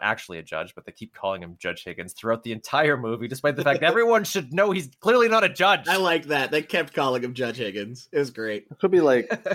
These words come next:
Speaker 1: <laughs>
Speaker 3: Judge Nelson situation going on. That just could be his name that worked in his, like, nefarious paper.
Speaker 1: <laughs> You mean Ju-, like, Judge Reinhold?
Speaker 2: Yeah.
Speaker 3: Yeah, Judge Reinhold. Yeah.
Speaker 1: <laughs>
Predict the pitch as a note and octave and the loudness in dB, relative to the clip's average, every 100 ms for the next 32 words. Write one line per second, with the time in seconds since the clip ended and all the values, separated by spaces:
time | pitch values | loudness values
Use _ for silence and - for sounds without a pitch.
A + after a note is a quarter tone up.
0 | - - B2+ A#2 G#2+ G#2+ - F#2 - F#2+ | -6 -2 0 2 2 0 -2 -8 -6 -6
1 | G2 F2+ - F2 F2 F2 G2+ A#2 - B2 | -4 -4 -6 -4 -4 -2 2 2 2 -2
2 | - A#2 A2+ G#2 G2 G2+ F#2+ F2+ A2+ A2 | 0 0 2 0 0 -2 -2 -4 -2 -2
3 | A#2 G#2+ G#2 G#2+ G2 G#2+ - A2 G#2 G#2 | 0 -2 0 0 0 -6 2 2 4 2
4 | F3+ B2 D3+ - G#3+ - A3+ C4+ G#3+ B3 | 2 2 4 2 0 0 0 0 0 -2
5 | - A#3 - - F#3 - F#3 - F#3+ G3+ | -2 -2 -2 -2 -4 -2 -4 -4 -2 0
6 | G3 C3 F3 F3 - E3+ C3+ B2+ C3+ D3+ | 0 -2 -2 0 2 0 0 0 0 0
7 | F3 D#3+ A#2 - - G3+ D#3 D#3+ D3 D#3+ | -2 -2 -2 -10 0 2 2 0 -4 -4
8 | F3+ - A#3 A3+ G#3+ F#3+ - G#3 - F#3+ | -4 0 0 2 4 2 2 -2 -2 -4
9 | - - - E3+ | -4 -10 -8 -12